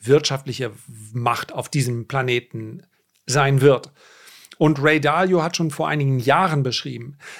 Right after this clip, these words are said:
dass das nicht ohne Knirschen im Gebälk vonstatten geht, insbesondere weil die derzeitige Militärmacht Nummer eins und auch für lange Zeit die größte wirtschaftliche Macht auf diesem Planeten, die U S A,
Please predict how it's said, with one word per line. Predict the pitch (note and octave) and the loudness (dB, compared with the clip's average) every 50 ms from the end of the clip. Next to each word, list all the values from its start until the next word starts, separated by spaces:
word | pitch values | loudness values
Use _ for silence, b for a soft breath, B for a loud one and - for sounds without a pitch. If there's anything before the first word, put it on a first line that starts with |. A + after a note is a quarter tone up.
| B B _ | B B _
dass | D3+ C3+ C3+ - | 0 0 0 2
das | - D#3+ D#3+ E3+ - - | 0 0 0 0 0 0
nicht | D3+ C#3+ D#3 F#3 G#3 G3+ - - - | 4 4 6 6 6 4 2 -2 -2
ohne | - F3 E3 E3+ E3+ | 0 4 4 4 4
Knirschen | E3+ - E3 E3+ F3 F#3 F3+ - E3+ D#3+ | 2 4 4 4 4 4 2 0 -2 -2
im | D3+ C#3 C3+ | 0 0 0
Gebälk | B2+ C3 A#2+ C#3 C3 C3 B2+ B2 - - - | 0 0 0 2 0 0 -2 -4 -8 -14 -4
vonstatten | - C#3 C3 - - - C#3 C3 - D3 B2+ | -2 0 0 0 0 0 0 0 0 -2 -4
geht, | A#2 A#2 A#2+ C#3 - B B B B B B B B | -4 -2 -4 -4 -4 B B B B B B B B
insbesondere | - G3 F#3+ G3+ - - D3+ B2+ C#3 C3+ C#3 C#3 C#3 C#3 C3+ C3+ C#3 - - - | 2 2 2 4 2 0 0 0 0 0 0 0 2 2 2 2 2 -2 -6 -10
weil | B2 A2 C#3 C3+ C#3 C#3+ D3 C#3+ - _ | -2 2 4 4 4 4 2 0 -4 _
die | - D3+ C3 A#2 D3 C#3+ C#3+ C3 A#2 A2 | -10 -10 -6 -2 0 0 0 -2 -2 2
derzeitige | D3 D#3+ G3+ G#3+ G3+ E3+ - - - D#3+ C#3+ C3+ C3 A#2 - C3+ A2+ B2+ A#2+ A#2+ A#2 A#2 A#2 B2+ | 4 4 4 4 4 0 -2 -2 0 0 0 0 -2 -4 -6 -6 -6 -4 -4 -4 -4 -4 -4 0
Militärmacht | C3+ C#3 C#3+ C#3 C3+ B2+ C3 B2+ C#3+ D3 C#3 C3+ B2+ B2 - - - | 2 4 4 4 2 2 2 2 2 2 2 2 0 -2 -2 0 0
Nummer | C3+ C3 B2+ B2+ A#2+ | 2 2 2 2 0
eins | - A#2+ A#2+ B2 B2+ E3+ G3 - - - B B B B B B B B _ | 0 -2 -2 -2 -2 -2 -4 -4 -6 -10 B B B B B B B B _
und | - F#3+ F#3+ G#3+ A3+ A3 - - - | 4 6 6 6 4 2 -4 -6 -2
auch | E3 E3+ F3 E3+ | -2 0 0 -2
für | - - D#3+ C#3+ | -2 -2 0 0
lange | C3+ C#3 D3+ D3+ D3 C#3 | 0 0 -2 -2 -6 -6
Zeit | - - D3 C#3 C#3 - | -4 -2 -2 -2 -2 -4
die | C#3 A2 | -6 -6
größte | A#2 C3 C3 C3+ C3 - - B2 | -4 -2 -2 -2 -2 -2 -2 0
wirtschaftliche | B2 F3+ - - D3 C#3 C#3 C#3 C3 - - C3 | 2 2 2 2 0 -2 -4 -4 -8 -8 -8 -6
Macht | A#2 A2+ A#2 A2+ - - | -6 -6 -8 -8 -8 -10
auf | C#3 - | -10 -8
diesem | - B2+ A2+ B2+ A2+ | -6 -4 -4 -4 -4
Planeten, | A#2+ A#2+ A#2 A#2+ A#2+ A#2 - C#3 C3+ C#3 | -6 -6 -4 -4 -4 -4 0 0 2 2
die | C#3+ D#3+ F3+ | 2 2 2
U | E3+ D3 C#3+ C#3 | 2 4 6 6
S | C3 B2 - | 6 4 2
A, | - C3 B2 C3 D3+ F3 F3 B | 0 0 2 2 2 0 -2 B